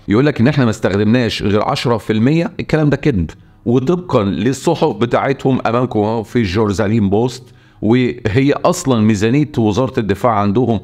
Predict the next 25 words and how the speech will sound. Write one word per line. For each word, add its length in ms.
حسب 340
المعلن 460
من 140
عندهم 420
عشرين 340
مليار 440
دولار. 340
هو 240
واضح 240
جدا 440
إن 140
كانت 320
واخداه 400
الجلالة 600
وعاش 420
الدور. 380
الخلاصة 600
يعني 380
اللي 120
عايز 200
أقولها 260
لحضراتكم 540
من 200
الكلام 380
ده 200